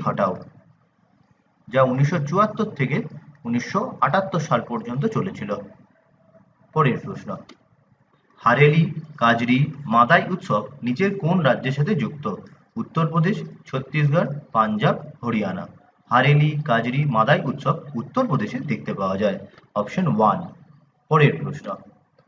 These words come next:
গাড়ির ব্যাটারিতে কোন রাসায়নিক যৌগ ব্যবহার করা হয় এবং এর সূত্র পিবিএসও ফোর? সালফিউরিক অ্যাসিড, লিড সালফাইড, লিড অক্সাইড না লিড সালফেট? পিবিএসও ফোর,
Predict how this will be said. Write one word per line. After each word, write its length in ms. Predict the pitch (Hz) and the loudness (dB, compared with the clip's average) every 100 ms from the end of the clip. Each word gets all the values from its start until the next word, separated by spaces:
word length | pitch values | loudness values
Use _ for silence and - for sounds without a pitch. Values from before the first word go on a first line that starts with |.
| _ | _
গাড়ির 340 | 107 113 165 202 | 2 2 4 4
ব্যাটারিতে 420 | 135 156 190 147 104 - - - | 2 2 0 -4 -6 -8 -12 -2
কোন 160 | 147 196 123 | 0 2 4
রাসায়নিক 380 | 120 - 175 170 127 | 4 4 0 0 2
যৌগ 180 | 131 123 135 | 2 2 0
ব্যবহার 300 | 104 117 156 - | 0 2 2 2
করা 160 | 98 98 | -2 -2
হয় 160 | 92 147 - _ _ - | -4 -8 -12 _ _ 2
এবং 140 | 151 151 139 | 4 4 2
এর 80 | 160 - | -2 0
সূত্র 280 | 139 - 113 139 - - | -2 0 -2 -4 -4 -2
পিবিএসও 500 | 123 208 113 104 101 | 0 2 0 -4 -8
ফোর? 140 | 101 90 - _ _ _ _ | -10 -14 -16 _ _ _ _
সালফিউরিক 480 | 127 123 147 175 175 | 0 2 2 -2 0
অ্যাসিড, 260 | 170 175 190 - - 110 | 0 -2 -6 -12 -10 -2
লিড 160 | 151 160 | -2 0
সালফাইড, 420 | 160 139 - 147 - - 110 | 2 2 2 -2 -4 -10 -6
লিড 160 | 127 160 117 | -2 -2 0
অক্সাইড 320 | 107 - 135 - - | -2 0 -2 -2 -8
না 60 | 101 | -6
লিড 140 | 113 - - | -4 -6 -6
সালফেট? 380 | 95 - 90 - _ _ _ _ _ | -8 -8 -14 -18 _ _ _ _ _
পিবিএসও 480 | 143 151 220 123 110 101 | 2 4 4 2 -2 -4
ফোর, 140 | 92 | -8